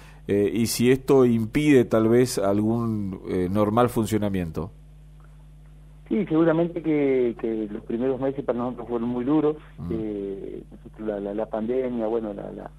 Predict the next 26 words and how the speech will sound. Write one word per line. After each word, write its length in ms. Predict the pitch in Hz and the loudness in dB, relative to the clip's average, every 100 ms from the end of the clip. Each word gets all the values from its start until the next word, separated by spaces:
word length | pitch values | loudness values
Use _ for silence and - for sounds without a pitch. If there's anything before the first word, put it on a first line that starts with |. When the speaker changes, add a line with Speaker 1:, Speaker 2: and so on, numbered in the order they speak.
| - - - - - | -20 -20 -20 -20 -14
Speaker 2:
las 160 | 110 - | -10 -6
cuarentenas 680 | - 117 110 131 135 127 117 | -2 0 0 0 0 2 0
la 320 | 110 104 101 - - | 0 0 -2 -6 -4
que 60 | |
hubo 200 | 127 123 | -2 0
que 60 | 117 | -2
hacer 240 | 113 123 | -2 -2
al 180 | 113 107 | -2 -4
principio 480 | - 110 123 117 120 | -6 -8 -8 -6 -4
de, 140 | 117 | -4
de 220 | 110 104 113 | -4 -4 -4
la 80 | |
gestión, 400 | 113 113 - 156 | -4 -8 -2 -2
nosotros 360 | 143 143 143 127 | -2 -4 -4 -6
nos 140 | 127 | -6
encontramos, 540 | 120 120 127 135 127 120 - - - - 120 | -4 -2 0 0 0 -6 -10 -20 -20 -10 -4
eh, 640 | 117 113 110 107 104 101 | -2 0 0 -2 -4 -4
ni 140 | 107 117 | -4 -2
bien 180 | 127 131 | -2 -4
asumimos 460 | 127 127 147 147 | -4 -4 -2 -4
con, 360 | 131 117 110 110 - | -4 -6 -6 -10 -16
con 200 | - 113 | -10 -8
que 80 | 110 | -6
te-, 240 | 107 110 | -4 -4
tuvimos 340 | 107 123 120 110 | -4 -6 -6 -4
que 240 | 113 107 | -2 -2